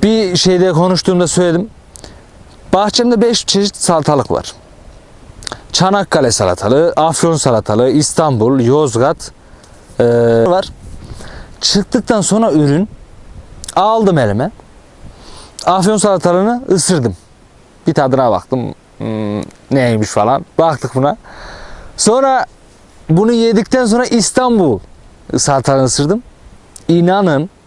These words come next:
hafızanızdaki salatalık lezzetlerini silin. Yani bu çok afaki pik olduğu için söylemiyorum. Unutturulmuş lezzetler. Farklı. İstanbul salatalığı ile Afyon salatalık birbirinden farklı.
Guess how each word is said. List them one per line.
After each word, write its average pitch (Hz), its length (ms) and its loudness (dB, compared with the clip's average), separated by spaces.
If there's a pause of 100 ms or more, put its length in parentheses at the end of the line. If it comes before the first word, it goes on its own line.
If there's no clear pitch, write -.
(960)
hafızanızdaki 175 1000 2
salatalık 175 520 0
lezzetlerini 165 640 2
silin. 123 280 0 (800)
Yani 214 300 2
bu 240 80 2
çok 247 240 0
afaki 208 580 2
pik - 240 -2
olduğu 202 240 2
için 208 160 0
söylemiyorum. 160 560 0 (920)
Unutturulmuş 175 920 2
lezzetler. 110 540 -2 (240)
Farklı. 196 580 0 (800)
İstanbul 208 500 2
salatalığı 226 460 2
ile 254 80 2
Afyon 185 320 0
salatalık 240 500 0
birbirinden 165 580 2
farklı. 117 440 -4